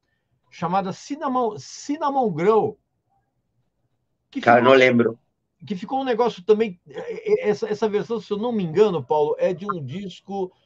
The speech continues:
Speaker 1: do, você tem os discos do, do, os C Ds do Type O Negative? Você tem?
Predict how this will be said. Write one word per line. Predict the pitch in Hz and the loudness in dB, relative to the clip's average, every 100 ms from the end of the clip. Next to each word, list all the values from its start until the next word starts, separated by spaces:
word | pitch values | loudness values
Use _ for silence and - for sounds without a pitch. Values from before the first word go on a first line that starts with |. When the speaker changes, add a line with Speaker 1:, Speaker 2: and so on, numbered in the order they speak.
| _ _ | _ _
Speaker 1:
do, | 165 175 | -14 -2
você | 208 | 0
tem | 311 | 0
os | 302 | 0
discos | 180 156 160 | 0 -4 -6
do, | 151 151 | -6 -4
do, | 139 135 127 | -2 -2 -4
os | 120 | -4
C | 147 | 0
Ds | 147 123 | 0 0
do | 120 | 0
Type | 139 127 | -2 -2
O | 123 | -6
Negative? | 123 117 - 185 98 _ _ _ _ | -4 -6 -4 -8 -8 _ _ _ _
Você | 123 | -2
tem? | 208 190 | 0 0